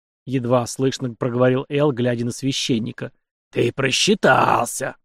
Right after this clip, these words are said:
Верховный жрец вздрогнул, как от удара кнутом. Его лицо было бледно, щека слегка подергивалась. Наверное, он боялся, что его ожидает нечто худшее, чем смерть. Интересно, какие муки он вообразил для себя?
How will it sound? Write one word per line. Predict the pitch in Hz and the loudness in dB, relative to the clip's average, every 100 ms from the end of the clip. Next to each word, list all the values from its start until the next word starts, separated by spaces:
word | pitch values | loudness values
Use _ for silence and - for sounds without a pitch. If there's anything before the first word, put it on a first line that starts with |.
| _ _ _ _ _ _ _ _ _ | _ _ _ _ _ _ _ _ _
Верховный | 127 131 127 139 127 127 | -4 0 0 2 2 2
жрец | 127 156 - | 2 0 0
вздрогнул, | 123 107 127 160 165 143 | -8 -4 2 2 2 -2
как | 120 123 | -2 -6
от | - | -4
удара | 139 131 123 | 0 2 2
кнутом. | - 147 196 143 123 - _ _ _ _ _ _ _ | 0 -4 -2 -2 -4 -8 _ _ _ _ _ _ _
Его | 135 202 | 2 4
лицо | 277 254 277 | 4 4 2
было | 240 254 | 4 4
бледно, | 170 135 147 143 139 139 139 | 4 4 6 6 2 -8 -8
щека | - 135 - 196 | -4 -2 0 0
слегка | - 196 220 | 0 -2 -2
подергивалась. | 208 - 156 120 113 113 123 120 - _ _ - | 0 2 2 2 0 -4 -8 -10 -18 _ _ -4
Наверное, | 131 131 139 131 | 2 4 6 6
он | 135 123 | 4 2
боялся, | 127 131 143 - 131 | 2 4 4 2 -4
что | - | -2
его | 131 127 | 0 2
ожидает | 120 135 143 143 - | 0 2 2 2 0
нечто | 151 - 165 | -2 -2 -4
худшее, | - 277 277 - 123 117 | 0 2 2 0 -4 -4
чем | - 123 | -2 -4
смерть. | - 131 117 - - _ _ _ _ _ - | -2 -4 -4 -8 -20 _ _ _ _ _ -6
Интересно, | 214 196 - 127 | 0 0 0 -2
какие | 208 - 254 | -4 0 2
муки | 220 208 120 135 | 4 4 2 -2
он | 120 | 0
вообразил | 120 120 127 110 143 | 2 2 2 2 0
для | 127 131 | 0 -2
себя? | - 151 - | -2 -2 -4